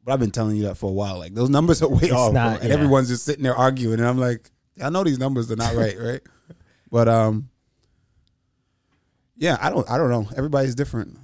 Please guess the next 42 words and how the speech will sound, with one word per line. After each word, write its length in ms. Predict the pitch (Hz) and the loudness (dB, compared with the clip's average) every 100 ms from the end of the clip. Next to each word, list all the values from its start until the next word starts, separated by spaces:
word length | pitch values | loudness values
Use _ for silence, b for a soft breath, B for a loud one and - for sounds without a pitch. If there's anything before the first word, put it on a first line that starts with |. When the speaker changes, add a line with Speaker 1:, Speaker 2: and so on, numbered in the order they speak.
| - | -12
Speaker 1:
And 120 | 107 | -4
for 140 | 127 | 0
me, 260 | 117 151 151 | 2 2 2
I've, 220 | 117 120 120 - | 0 -2 -4 -4
I've 160 | 120 113 | -4 -2
never, 580 | 113 120 117 117 113 113 | 0 -2 -2 -2 -2 -2
typically, 440 | 156 - - 117 | -2 -2 -2 0
I've 100 | 113 | 0
never, 460 | 110 110 110 110 110 - _ | 0 -2 -2 -4 -6 -14 _
U 160 | 117 139 | 0 0
F 40 | |
C's 180 | 139 127 | 2 -2
never 160 | 117 113 | -2 -2
really 180 | 110 107 | -2 -2
given 180 | 110 | -4
me 120 | 107 104 | -2 -4
a, 120 | 92 | -6
a 80 | - | -8
chance 300 | 95 104 104 | -8 -6 -6
to 80 | - | -8
fight 180 | - 95 | -8 -6
out 120 | 92 | -6
my 100 | 87 | -10
contract. 440 | 95 92 90 98 92 | -10 -10 -10 -10 -10
I've 140 | 90 | -8
always 320 | 98 98 98 98 | -6 -4 -6 -6
renegotiated 880 | 101 98 98 101 - 98 95 92 - _ _ _ _ _ _ _ _ | -6 -4 -4 -6 -4 -4 -4 -6 -12 _ _ _ _ _ _ _ _
before. 480 | - - 101 98 - | -10 -4 -2 -2 -4
I 40 | |
s-, 140 | 95 - - | -8 -8 -10
typically, 320 | 120 110 101 | -6 -4 -4
I 80 | 95 | -6
find, 320 | - 92 90 | -8 -10 -10
I 100 | - | -10
sign 480 | 92 - 95 92 95 - | -8 -8 -8 -8 -12 -16
four 200 | _ 104 | _ -10
fight 240 | 95 90 82 | -8 -8 -8
deals, 340 | 90 104 120 | -8 -8 -8
and 160 | 101 95 | -10 -8
then 240 | 92 95 - _ _ _ | -10 -12 -16 _ _ _
I 100 | 95 | -6
renegotiate 840 | 95 98 98 95 95 - 95 92 | -2 -2 -2 -2 -4 -6 -8 -8